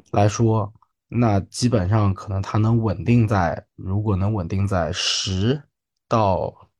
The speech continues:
Speaker 1: 十五这个名次，和他现在所投入的，就他请的教练，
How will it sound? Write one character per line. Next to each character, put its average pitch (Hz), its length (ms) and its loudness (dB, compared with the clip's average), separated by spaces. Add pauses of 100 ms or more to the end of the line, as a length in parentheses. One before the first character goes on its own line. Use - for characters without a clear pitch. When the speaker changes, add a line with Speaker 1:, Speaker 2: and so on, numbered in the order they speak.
(360)
Speaker 1:
十 - 280 -4
五 117 400 -2 (460)
这 104 180 2
个 95 100 0
名 90 220 -6
次， - 260 -12 (800)
和 - 240 -4
他 110 160 0
现 110 160 0
在 90 300 0 (680)
所 - 260 -2
投 - 240 -4
入 107 160 0
的， 95 120 0
就 92 120 -2
他 - 160 -4
请 - 180 -4
的 95 80 -6
教 98 220 0
练， 95 280 -2